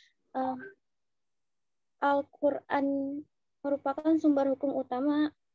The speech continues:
umat Muslim, sementara hadis itu sebagai penjelas. Maka keberadaan Rasulullah Shallallahu Alaihi Wasallam dijelaskan di dalam Al-Quran sebagai hakim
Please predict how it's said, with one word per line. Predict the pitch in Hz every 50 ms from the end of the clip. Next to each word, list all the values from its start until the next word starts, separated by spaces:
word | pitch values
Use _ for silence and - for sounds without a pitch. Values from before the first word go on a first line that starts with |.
| _ _ _ _ _ -
umat | 277 277 269 269 269 _ _ _ _ _ _ _ _ _ _ _ _
Muslim, | 262 262 262 262 - 277 302 320 349 359 359 359 349 - _ _ _ _ _ _ _ _ _
sementara | 294 277 277 269 269 262 269 262 262 262 294 330 349 - _ _ _ _ - _ _ _ _ _
hadis | 285 277 277 254 240 277 277 285 285 285 - - - -
itu | _ - 269 262 254 _ _ - 302 320 339 349 370 381 381 - _ _ _ _ _ _ _ _ _ _ _ _ _ _ _ _ _
sebagai | 320 262 277 277 277 269 285 294
penjelas. | 294 294 285 294 294 302 311 311 302 269 277 285 277 262 - - -
Maka | 269 262 254 - 302 320
keberadaan | - 320 262 262 269 269 262 247 262 254 - - 269 277 277 277 262
Rasulullah | 262 269 269 - - 269 269 277 285 330 330
Shallallahu | 320 294 269 269 269 262 262 269
Alaihi | 269 262 254 254 254
Wasallam | - _ 269 285 330 339 339 - - - - - - - _ _ _
dijelaskan | 294 285 240 269 269 277 277 - - _ - 339 349 330 311
di | 302 294 277 269 - - - _ _ _ _ _ _
dalam | - 262 262 262 269 262 269 -
Al-Quran | 269 254 262 - 262 247 226 320
sebagai | 311 - 269 254 254 247 247 262
hakim | 262 - 277 285 - _ - 330 311 302